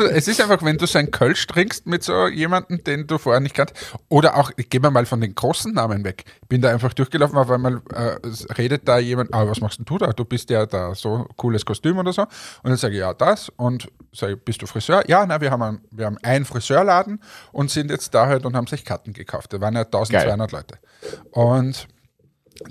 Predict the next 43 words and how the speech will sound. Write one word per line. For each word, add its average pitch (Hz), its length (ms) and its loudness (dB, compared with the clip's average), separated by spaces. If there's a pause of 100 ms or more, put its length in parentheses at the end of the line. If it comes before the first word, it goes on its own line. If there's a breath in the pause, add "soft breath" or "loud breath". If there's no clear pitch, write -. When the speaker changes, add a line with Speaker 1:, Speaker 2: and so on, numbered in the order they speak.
(100)
Speaker 1:
dann 117 220 0
hat 120 100 0
er 113 60 2
gesagt, 117 240 -6
„Was 110 100 -6
macht 120 220 -6
ihr?“ 240 120 2
So 156 100 -8
sagen 123 140 0
wir, 110 80 -2
„Ja, 110 100 2
Entmatics, 180 460 -4
wir 127 80 -4
machen 120 200 -4
alles 107 200 -4
für 95 160 -4
Augenbrauen 98 340 -6
und 98 100 -8
Wimpern.“ 175 280 -6
„Ah, 185 180 2 (120)
cool, 208 200 0
ja, 151 120 2
na, 151 180 -2
wir 135 80 -2
machen 120 260 -4
das 107 160 -4
heute 92 200 -4
mit 101 140 -8
Reflectosil.“ 110 540 -4 (280 loud breath)
Er 120 80 -2
hat - 60 2
gesagt, 101 200 -4
„Weißt 98 160 -4
du 147 40 6
was, 180 120 0
probierst 120 340 -4
du's - 120 -10
mal 135 240 4
und 131 220 -4
schreibst - 280 -6
mir 117 80 -4
nachher, 101 280 -4
wie's, - 320 -10